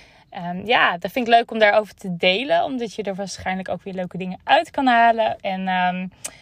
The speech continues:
ja, wat, wat trouwens wel grappig was, want, ehm, ehm, ik zei toch, hè, vorige keer van, hè, we kregen ook kaartjes met hints. En een van die hints was ook dat je,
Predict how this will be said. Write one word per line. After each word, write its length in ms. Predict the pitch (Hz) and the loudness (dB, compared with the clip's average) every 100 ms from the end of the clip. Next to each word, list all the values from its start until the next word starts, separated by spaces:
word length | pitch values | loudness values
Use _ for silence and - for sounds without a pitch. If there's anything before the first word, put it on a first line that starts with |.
| _ _ _ _ _ _ - | _ _ _ _ _ _ 0
ja, 540 | 233 254 254 226 208 | 2 4 2 2 0
wat, 240 | 247 302 254 | -2 -4 -2
wat 220 | 247 262 | -2 0
trouwens 280 | 262 254 262 | 0 0 -4
wel 80 | |
grappig 480 | 254 - 240 262 - | -12 0 0 0 -6
was, 340 | 202 214 302 - | 0 2 0 -4
want, 380 | 208 208 202 | -6 -6 -6
ehm, 420 | 202 190 190 190 190 - _ _ _ - | -4 0 -2 -4 -14 -20 _ _ _ -12
ehm, 920 | 185 185 185 180 180 180 180 180 180 170 - _ _ _ _ _ _ _ _ _ _ - | -6 -4 -4 -6 -8 -12 -10 -10 -12 -14 -20 _ _ _ _ _ _ _ _ _ _ -12
ik 120 | - - | -4 2
zei 160 | 262 | 2
toch, 200 | 330 - | 0 2
hè, 140 | 269 - | 2 2
vorige 380 | - 254 240 - | 0 -2 -2 -6
keer 320 | 233 254 277 | -6 -4 -6
van, 140 | - | -2
hè, 100 | 220 | -2
we 80 | 247 | -2
kregen 280 | 214 196 - | -6 -8 -10
ook 100 | - | -2
kaartjes 520 | 233 233 233 247 220 | 2 2 0 -6 -8
met 200 | 202 180 | -8 -10
hints. 480 | - 202 226 226 - | -8 -6 -6 -10 -8
En 300 | - 202 196 | -6 -6 -6
een 280 | - 233 247 | -4 -2 -2
van 120 | 240 | -6
die 120 | 240 | -6
hints 280 | 185 214 - | -6 -6 -8
was 240 | 214 - | -8 -8
ook 240 | - 196 202 | -2 -2 0
dat 220 | 196 - | -8 -6
je, 220 | 190 185 | -2 -2